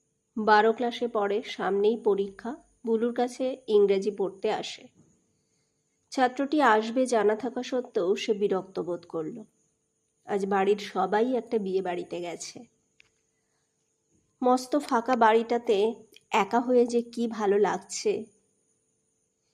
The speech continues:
বিয়ে বাড়ির নামে তার কম্প দিয়ে জ্বর আসে, বিশ্রী লাগে। সেজে গুজে ঘামতে ঘামতে যাও, হাঁ করে বসে থাকো খাবার জন্যে, খেয়েই ঢেকুর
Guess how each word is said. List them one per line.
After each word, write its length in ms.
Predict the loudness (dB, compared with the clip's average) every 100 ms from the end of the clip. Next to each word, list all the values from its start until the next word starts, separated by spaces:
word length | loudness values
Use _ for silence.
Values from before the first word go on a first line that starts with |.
| _ _ _ _ _ -12
বিয়ে 280 | -4 2 2
বাড়ির 280 | 2 0 2
নামে 480 | 2 2 4 2 0
তার 160 | -2 -2
কম্প 440 | 0 0 0 0
দিয়ে 220 | 2 2
জ্বর 260 | 0 0 -4
আসে, 360 | -6 -8 -12 -16 _ _
বিশ্রী 460 | -6 -4 -4 -4 -2
লাগে। 380 | -2 -4 -8 -18 _ _ _ _ _
সেজে 400 | -6 -2 0 0
গুজে 340 | -2 0 2 2
ঘামতে 380 | 0 -6 -4
ঘামতে 420 | -6 -4 -4 -2 -4
যাও, 480 | -2 -2 -2 -4 -10 -20 -20 _
হাঁ 260 | 0 2 2
করে 260 | 2 0
বসে 320 | 0 -4 -6
থাকো 340 | -6 -4 -2 -4
খাবার 440 | -2 -2 -2 -2
জন্যে, 480 | -2 -2 0 0 -2 -6 -20 _ -8
খেয়েই 440 | 2 6 6 4
ঢেকুর 380 | 2 0 0 -6